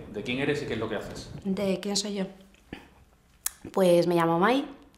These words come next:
Speaker 2: trabajo en comercio internacional, en concreto en logística, y, bueno, tengo treinta años y soy licenciada en traducción e interpretación francés.
Speaker 1: Muy bien. La primera pregunta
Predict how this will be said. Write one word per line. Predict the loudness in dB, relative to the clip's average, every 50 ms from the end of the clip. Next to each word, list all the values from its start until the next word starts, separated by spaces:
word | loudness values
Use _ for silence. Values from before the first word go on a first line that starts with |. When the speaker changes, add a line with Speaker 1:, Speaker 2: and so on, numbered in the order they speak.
| -20 -20 -20 -20 -20 -20 -20 -20 -20 -20 -20 -20 -20 -20 -20 _ _ _
Speaker 2:
trabajo | 0 2 4 4 4 2 2 2 2 4 4
en | 6 6 4 4 2
comercio | 0 0 0 0 0 0 -2
internacional, | -2 0 0 -2 -2 -4 -2 -2 -2 0 0 0 0 0 -2 -4 -6 -10 -12 -16 -12 -6
en | -4 -2 -2 -2
concreto | -4 -6 -6 -6 -6 -6 -4
en | -4 -4
logística, | -4 -4 -4 -4 -4 -4 -6 -8 -10 -10 -12 -12 -16 -20 -20 -20 -20 -20 -20 -20 -20 _ -20 -20 -20 -20 -20 -20 -20 -20 -20 -20 -20 -20 -20 -20 -18 -12
y, | -6 -4 -2 -2 -2 -2 -4 -4 -6 -8
bueno, | -12 -12 -12 -14 -14 -12 -8
tengo | -6 -4 -2 -2 -2 -4 -4
treinta | -6 -4 -4 -4 -4 -4 -4 -4
años | -4 -4 -6 -6 -10 -12 -16 -18 -20 -20 -20 -20 -20 -20 -20 -20 -20 -20 -20 -20 -20 -20 -20 -20 -20 -20 _ -4
y | -2 0 0
soy | 0 0 0
licenciada | 0 -2 -2 -2 -2 -4 -2 -2 -4 -2 -2 -2
en | -4
traducción | -4 -4 -4 -6 -6 -6 -6 -6
e | -6
interpretación | -6 -8 -10 -12 -12 -12 -14 -14 -12 -10 -10 -10 -10 -10
francés. | -10 -12 -12 -14 -12 -12 -14 -14 -14 -18 -20 -20 -20 -20 -20 -20 -20 -20 -20 -20 -20 -20 -20 -20 -20 -20 -20 -20 -18
Speaker 1:
Muy | -16 -14
bien. | -14 -14 -14 -16 -20 -20 -20 -20 -20 -20 -20 -20 -20 -20 -16 -14 -12 -12 -12 -12 -14 -10 -4
La | 0 2 2 2 2 0 -2 -2
primera | -2 0 4 4 4 4
pregunta | 4 4 2 2 4 4 4 2 2